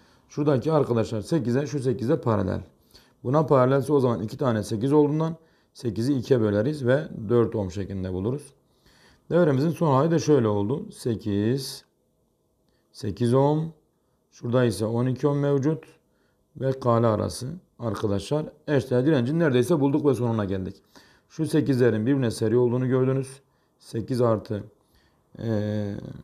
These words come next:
e, şurası dört olacaktı, düzeltiyorum. Dört. Sekiz artı dördün birbirine seri olduğunu gördük. Sekiz dört daha on iki ohm oldu. On ikiden on iki de birbirine paralelse eşdeğer direncin renk hali ne olur?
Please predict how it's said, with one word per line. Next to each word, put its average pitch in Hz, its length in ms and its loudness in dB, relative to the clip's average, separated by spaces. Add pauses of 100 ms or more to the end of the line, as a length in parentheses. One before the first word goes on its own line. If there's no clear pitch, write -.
(840)
e, 127 120 0
şurası 110 360 2
dört 135 200 2
olacaktı, 139 400 2
düzeltiyorum. 131 720 0
Dört. 131 380 0 (540)
Sekiz 123 320 -2
artı 120 280 4
dördün 107 320 0
birbirine 127 260 0
seri 113 260 0
olduğunu 131 320 0
gördük. 139 360 0
Sekiz 127 360 -4
dört 131 260 0
daha 139 120 0
on 156 180 -2
iki 107 200 -2
ohm 104 140 0
oldu. 95 280 -4 (460)
On 147 160 0
ikiden 117 300 0
on 135 160 0
iki 117 180 0
de 117 40 2
birbirine 120 240 -2
paralelse 117 600 0
eşdeğer 120 340 -2
direncin 101 380 0
renk 123 260 2
hali 104 240 0
ne 120 60 -2
olur? 131 380 -2